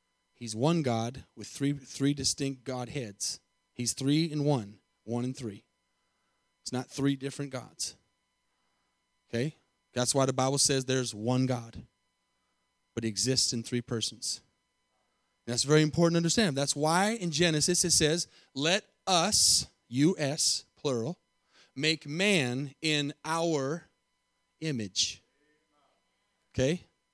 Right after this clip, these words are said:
That's why the Trinity is so important. That's another big thing you need to protect in your faith. Someone tries to say that they don't believe in the Trinity. Well, that,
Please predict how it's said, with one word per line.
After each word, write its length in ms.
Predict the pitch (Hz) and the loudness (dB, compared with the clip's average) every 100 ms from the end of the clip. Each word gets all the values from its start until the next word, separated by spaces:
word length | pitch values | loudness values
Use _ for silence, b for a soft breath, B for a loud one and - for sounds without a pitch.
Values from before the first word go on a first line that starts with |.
| _ 117 | _ -4
That's 200 | 120 143 | -2 0
why 160 | 147 | -2
the 80 | 147 | -2
Trinity 580 | - - 202 165 - 131 | 2 6 6 4 2 2
is 100 | 123 | 4
so 160 | - | 4
important. 320 | 139 175 151 B B - | 4 4 4 B B -2
That's 220 | 147 147 | 0 2
another 260 | 165 196 | 2 2
big 240 | 160 160 - | 4 2 4
thing 180 | 170 151 | 2 4
you 120 | 147 | 2
need 180 | 151 143 | 2 0
to 60 | |
protect 600 | 143 147 151 123 - - - _ _ _ | -4 2 4 2 -2 -8 -8 _ _ _
in 120 | 135 135 | -4 -2
your 140 | 131 | -2
faith. 520 | - 143 107 - - _ _ _ _ _ _ _ _ - | 0 -2 -2 -12 -20 _ _ _ _ _ _ _ _ -8
Someone 280 | 147 147 | -4 -2
tries 280 | 131 156 147 | 2 2 2
to 80 | 143 | 4
say 220 | - 165 | 4 4
that 140 | 151 143 | 2 2
they 120 | 151 | 0
don't 140 | 151 | 0
believe 280 | 143 156 165 | 0 2 2
in 80 | 151 | 0
the 60 | |
Trinity. 420 | 143 196 180 135 123 | 2 2 2 0 -2
Well, 280 | 131 165 | 0 0
that, 140 | 165 | -2